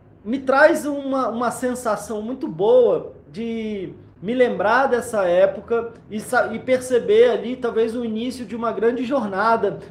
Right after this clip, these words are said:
de poder me perceber como um facilitador, não como um salvador da pátria, não como alguém que de cima pra baixo vai curar alguém,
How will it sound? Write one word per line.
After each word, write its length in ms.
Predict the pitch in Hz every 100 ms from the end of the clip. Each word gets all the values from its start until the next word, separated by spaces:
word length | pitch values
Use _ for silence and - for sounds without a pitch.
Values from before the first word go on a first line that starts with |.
| -
de 80 | 185
poder 760 | - 208 196 214 226 165 - -
me 100 | 226
perceber 640 | 302 285 269 - 240 202 247
como 220 | 262 262
um 60 | 254
facilitador, 1200 | - 247 269 - 262 277 - 233 190 196 202 - - - _ _ 175
não 300 | 254 392 -
como 300 | 294 294 277
um 140 | 240
salvador 560 | - 226 220 196 196 190
da 140 | 170
pátria, 720 | - 202 214 208 208 208 - - -
não 200 | 214 285
como 260 | 254 254 254
alguém 420 | 214 220 240 247
que 100 | 202
de 80 | 180
cima 300 | - 233 233
pra 220 | 208 -
baixo 400 | 180 220 214 175
vai 180 | 196 190
curar 480 | 220 196 175 202 214
alguém, 680 | 185 151 170 180 208 214